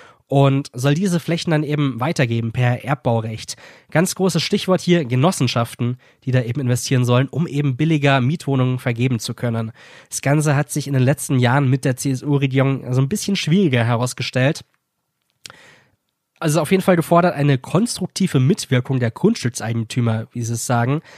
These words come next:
Es soll auf jeden Fall mehr oder weniger Pflicht werden, sonst drohen sie vielleicht auch im schlimmsten Fall mit Enteignungen. Ob es soweit kommen wird, keine Ahnung. Auf jeden Fall muss man aber auch noch sagen, Wohnungsfrage ist momentan letztendlich aber vor allem immer noch ein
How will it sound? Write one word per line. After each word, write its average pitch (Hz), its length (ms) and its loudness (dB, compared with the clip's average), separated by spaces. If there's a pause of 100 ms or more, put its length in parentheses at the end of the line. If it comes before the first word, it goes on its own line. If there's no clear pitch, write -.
(340)
Es - 100 -8
soll 170 160 2
auf 170 160 -2
jeden 180 140 2
Fall 160 160 4
mehr 147 240 6
oder 147 180 2
weniger 143 300 0
Pflicht - 400 -2
werden, 147 340 2
sonst 147 640 -2
drohen 151 400 0
sie 254 100 -2
vielleicht 214 240 -2
auch 202 160 0
im 190 220 -2
schlimmsten - 340 -2
Fall 156 160 0
mit 143 160 0
Enteignungen. 139 680 2 (340)
Ob - 160 -8
es - 60 -10
soweit 135 260 -2
kommen 147 260 0
wird, 151 280 2 (200)
keine 165 360 2
Ahnung. 165 300 4 (340)
Auf 147 240 0
jeden 165 180 2
Fall 151 340 2
muss 165 220 -2
man 156 100 0
aber 143 200 -4
auch 147 100 -2
noch 160 120 -2
sagen, 151 440 0
Wohnungsfrage 156 800 2
ist - 380 -6
momentan 151 720 0
letztendlich 139 600 -4
aber 135 160 2
vor 107 160 -6
allem 135 200 0
immer 135 180 -2
noch 131 160 -4
ein 123 160 -2